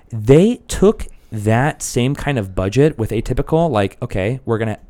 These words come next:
it's just a family. We're gonna make a movie about it. We're gonna make a," God, why do I keep on saying a movie? "We're gonna make a show about a family. These kids are going to high school, super low budget, and we're just gonna roll with it." And they made it really interesting because they actually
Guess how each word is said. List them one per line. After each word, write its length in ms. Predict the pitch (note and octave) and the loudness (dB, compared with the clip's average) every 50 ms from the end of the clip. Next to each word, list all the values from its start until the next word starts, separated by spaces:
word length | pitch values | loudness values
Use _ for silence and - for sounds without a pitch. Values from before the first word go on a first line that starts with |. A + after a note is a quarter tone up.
| - - - _ - | -20 -20 -20 _ -20
it's 140 | - - - | -20 -16 -14
just 180 | - - - B2+ | -14 -12 -10 -8
a 40 | - | -4
family. 520 | - D#3+ F3+ F3 A2+ - - - - - _ _ _ _ _ _ _ _ - | 0 0 2 2 0 -2 -6 -10 -16 -18 _ _ _ _ _ _ _ _ -8
We're 100 | A2 G#2+ | -4 -2
gonna 140 | A2 G2+ G#2 | 0 2 2
make 180 | G#2+ G#2+ - | 2 2 2
a 40 | A2 | 2
movie 280 | G2+ F#2+ G2 G#2+ A#2 A2+ | 2 2 4 4 4 4
about 200 | G#2+ G2+ F#2+ A2 | 4 4 2 0
it. 120 | - - - | 0 -2 -2
We're 120 | G#2+ G#2 - | -4 -2 -2
gonna 140 | B2+ A2+ | 0 0
make 180 | G#2 G#2 G2+ - | 0 -2 -2 -6
a," 40 | - - - - - | -8 -14 -14 -20 -16
God, 180 | - C#3 A#2+ G2+ | -12 -12 -10 -8
why 100 | G#2 A2+ | -8 -8
do 40 | B2 | -8
I 40 | |
keep 180 | A#2+ - - - | -8 -10 -10 -10
on 60 | G2 | -8
saying 200 | - - G2 G2 | -8 -8 -8 -6
a 40 | F#2+ | -6
movie? 380 | G2+ A2 A#2+ A2+ G2 F2 - - - - - - - - - - | -4 -2 -2 -2 -4 -6 -8 -10 -16 -20 -20 -20 -20 -18 -12 -8
"We're 100 | A2+ A2+ | -2 0
gonna 100 | C3+ C#3+ | 2 2
make 120 | D3+ - D#3 | 2 0 -2
a 20 | |
show 240 | - - - G#2+ G#2 | -2 0 2 2 4
about 180 | A2 B2 C3+ D#3 | 4 4 2 0
a 40 | |
family. 640 | - - - A2 G2 F#2+ G2 G2 G2 A2+ C#3 D#3+ - - - _ _ _ _ _ - | 0 -2 -2 0 0 0 0 0 2 2 2 0 0 -4 -18 _ _ _ _ _ -14
These 120 | - - - | -14 -12 -8
kids 220 | - G#2+ G2+ A#2+ | -6 -6 -4 -2
are 40 | B2 | 0
going 180 | B2 B2+ C3+ | 0 2 2
to 60 | C#3+ C#3 | 2 2
high 120 | C#3 C3 | 2 2
school, 440 | A#2+ - - B2 A#2+ C3+ D3 D3+ - - _ _ _ _ | 0 2 2 4 4 4 4 0 -4 -10 _ _ _ _
super 300 | - - - G2 - C#3 | -14 -8 -6 -2 0 4
low 140 | C#3+ D#3+ D#3+ | 4 4 6
budget, 420 | D3 C#3 C3 - D#3 E3 D#3+ - - - _ _ _ _ _ _ _ _ - | 6 4 4 4 2 2 2 0 -6 -20 _ _ _ _ _ _ _ _ -10
and 120 | - G#2+ A2+ | -6 -4 -2
we're 80 | A#2+ | -2
just 120 | B2 A#2 - | -2 -2 -2
gonna 120 | C3 B2 | 0 2
roll 200 | B2 C3+ D#3 F3 E3 | 4 6 6 6 6
with 100 | C3+ B2+ | 6 4
it." 100 | A#2+ - | 2 2
And 120 | A#2 A#2+ | 2 2
they 120 | A#2+ B2 | 2 4
made 160 | B2+ C3+ C#3+ C#3 | 4 6 6 4
it 60 | - - | 4 2
really 440 | A2 G#2 G#2 A#2 B2+ C3+ C3+ C#3 | -2 -2 2 4 6 6 6 4
interesting 560 | - - A#2 B2 - B2+ A2+ - - G#2+ G2+ F#2+ | 4 2 -2 -2 -2 -2 -4 -2 -2 -4 -2 -2
because 300 | G2 - - A2+ G#2 G2 | -4 -4 -2 -2 0 0
they 140 | A2+ G2+ - - | 0 -2 -2 -2
actually 680 | G#2+ A2+ A#2 A2+ - - C3 A#2 A2+ A2 G#2 G#2 F#2+ | -4 -4 -4 -4 -4 -2 0 0 2 2 0 0 -2